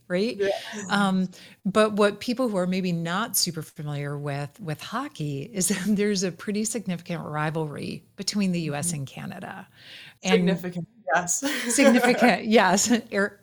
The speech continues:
Speaker 1: air
Speaker 2: Like in
Speaker 1: quotes,
Speaker 2: your
Speaker 1: significant
Speaker 2: blood.
Speaker 1: rivalry. I know. <laughs>
Speaker 2: <laughs> Yeah.
Speaker 1: Which is crazy to me 'cause I'm like, "Oh, there are friendly neighbors up north," except for
Speaker 2: Yeah.
Speaker 1: on the ice.
Speaker 2: Yeah.
Speaker 1: Um,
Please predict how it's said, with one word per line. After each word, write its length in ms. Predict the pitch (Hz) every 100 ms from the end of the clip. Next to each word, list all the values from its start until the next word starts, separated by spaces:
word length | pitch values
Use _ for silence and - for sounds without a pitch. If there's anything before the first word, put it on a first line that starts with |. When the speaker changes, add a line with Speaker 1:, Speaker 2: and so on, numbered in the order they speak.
| -
Speaker 1:
air 100 | 208
Speaker 2:
Like 140 | 262
in 100 | 240
Speaker 1:
quotes, 20 | 233
Speaker 2:
your 120 | 214
Speaker 1:
significant 300 | 202 208 190 214
Speaker 2:
blood. 100 | 214
Speaker 1:
rivalry. 400 | 180 170 165 311 302 254 -
I 220 | - 247 254
know. 200 | 247 - - - -
<laughs> 0 |
Speaker 2:
<laughs> 320 | 349 349 -
Yeah. 240 | 440 240 220 - -
Speaker 1:
Which 200 | 269 277
is 120 | 320 -
crazy 400 | 381 392 339 302
to 60 |
me 100 | 233 214
'cause 120 | 233
I'm 60 | 226
like, 160 | 233
"Oh, 160 | 508 403
there 160 | 262 262
are 60 |
friendly 320 | 262 233 233
neighbors 340 | 226 226 220 214
up 100 | 208
north," 220 | 226 214
except 300 | 233 - 185
for 80 | 175
Speaker 2:
Yeah. 40 |
Speaker 1:
on 80 | 151
the 120 | -
ice. 220 | 185 - - - - - -
Speaker 2:
Yeah. 140 | 185 208
Speaker 1:
Um, 420 | 214 196 185